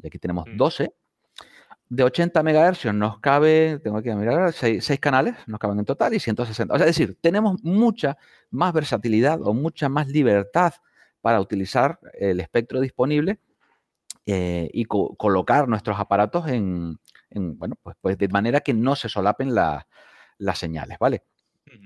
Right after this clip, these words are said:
Speaker 1: Sí es verdad que hay otra, otra cuestión que no la he incorporado en el, en los slides, o sí, perdón un momentito. Sí, sí creo que lo tengo un poquito más adelante.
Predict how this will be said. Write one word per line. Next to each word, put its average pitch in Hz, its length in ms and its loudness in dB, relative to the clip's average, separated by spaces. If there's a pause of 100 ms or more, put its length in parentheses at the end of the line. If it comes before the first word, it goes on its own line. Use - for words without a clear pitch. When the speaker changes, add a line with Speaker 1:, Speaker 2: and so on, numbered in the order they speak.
(120)
Speaker 1:
Sí - 140 -2
es 135 60 0
verdad 160 360 2 (380)
que 131 100 0
hay 131 120 2
otra, 143 420 0
otra 139 200 -2
cuestión 170 380 -2
que - 180 -4
no 101 120 0
la 117 460 -2
he 113 40 0
incorporado 120 600 2
en 98 60 0
el, 87 420 -2
en 95 140 -6
los 101 160 -4
slides, 147 480 0
o 87 220 -12
sí, 90 300 -6
perdón 85 220 -8
un 98 40 -4
momentito. 131 560 -6 (320)
Sí, - 240 -6
sí 113 100 -2
creo 107 140 0
que 95 60 2
lo 92 40 -2
tengo 98 120 -2
un 87 60 -4
poquito 92 240 -6
más 82 140 -8
adelante. 101 400 -4